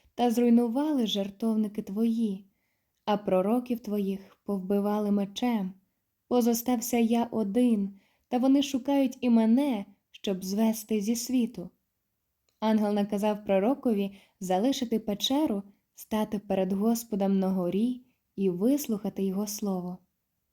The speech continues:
Аж ось прийшов Господь, великий потужний вітер,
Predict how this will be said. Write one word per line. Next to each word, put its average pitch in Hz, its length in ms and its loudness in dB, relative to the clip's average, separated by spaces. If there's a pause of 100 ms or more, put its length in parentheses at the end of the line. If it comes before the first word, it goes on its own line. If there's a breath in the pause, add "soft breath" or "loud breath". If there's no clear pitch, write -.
(240)
Аж 185 380 -4
ось 277 260 0
прийшов 220 480 0
Господь, 220 760 -2 (540)
великий 208 800 2
потужний 214 680 0
вітер, 214 480 -2